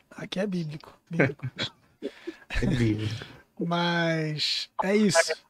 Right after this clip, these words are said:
Speaker 1: Você já tá tendo, já tem um spoiler aí no título do nosso convidado de hoje. Mas antes da gente apresentá-lo, vamos a alguns recadinhos importantes.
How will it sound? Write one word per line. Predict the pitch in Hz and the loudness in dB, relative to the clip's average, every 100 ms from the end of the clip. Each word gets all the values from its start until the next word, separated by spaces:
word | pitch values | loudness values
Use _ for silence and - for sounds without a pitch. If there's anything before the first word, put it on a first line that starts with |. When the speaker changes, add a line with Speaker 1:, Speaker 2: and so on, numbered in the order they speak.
| _ _ | _ _
Speaker 1:
Você | 175 160 143 180 | -6 -2 0 0
já | 185 | 0
tá | 175 180 | 0 -2
tendo, | 196 180 175 147 160 | 0 -2 -2 -6 0
já | 160 | 0
tem | - 185 | 2 2
um | |
spoiler | 180 - - 185 185 180 | 2 2 4 8 8 8
aí | 185 175 | 8 6
no | 165 | 6
título | - 196 - 180 165 156 - | 6 4 2 4 4 0 -4
do | 165 165 | -4 -2
nosso | 170 - | 0 0
convidado | 180 160 160 165 151 | -2 0 2 2 2
de | 143 156 | -2 -2
hoje. | 180 202 185 190 190 - - - - - | 0 2 0 -2 -2 -4 -4 -8 -14 -4
Mas | 165 175 170 160 151 160 | 2 4 6 4 2 2
antes | 180 175 | 0 0
da | 170 | -2
gente | 170 175 | -2 -2
apresentá-lo, | 156 170 165 170 160 - 165 190 175 | -2 0 0 2 0 2 4 6 6
vamos | 170 196 190 | 4 6 8
a | |
alguns | 180 185 175 | 8 6 2
recadinhos | 180 151 160 180 180 | 2 2 2 2 2
importantes. | 185 202 180 - 170 147 - - | 2 2 2 2 0 2 0 0